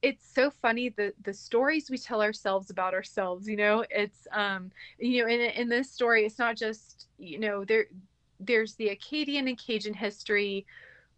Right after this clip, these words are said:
within this discovery, but also there's the path of learning that the story that you were told, the identity that you were given of who you were was not necessarily the truth, whether it was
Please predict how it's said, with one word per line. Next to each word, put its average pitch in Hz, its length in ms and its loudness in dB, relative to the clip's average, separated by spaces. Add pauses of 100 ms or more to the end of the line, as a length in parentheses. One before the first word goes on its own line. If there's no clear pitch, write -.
(120)
within 226 520 0
this 214 220 -2
discovery, 208 500 0
but 202 180 -4
also 208 380 0
there's 202 340 -2
the 190 120 -8
path 208 500 0
of 185 260 -2 (120)
learning 208 640 0
that 185 260 -2 (720)
the 226 100 -4
story 285 520 0
that 247 100 -4
you 226 140 -6
were 220 160 0
told, 226 340 0
the 220 140 2
identity 226 460 -2
that 180 160 -2
you 214 120 -4
were 196 100 -4
given 220 360 -2
of 185 80 -12 (160)
who 240 180 -4
you 202 320 -4
were 202 300 2
was 185 200 -8
not 202 220 2
necessarily 190 680 -8
the 160 140 -14
truth, - 560 -8 (640)
whether 208 420 4
it - 100 -4
was 185 800 -2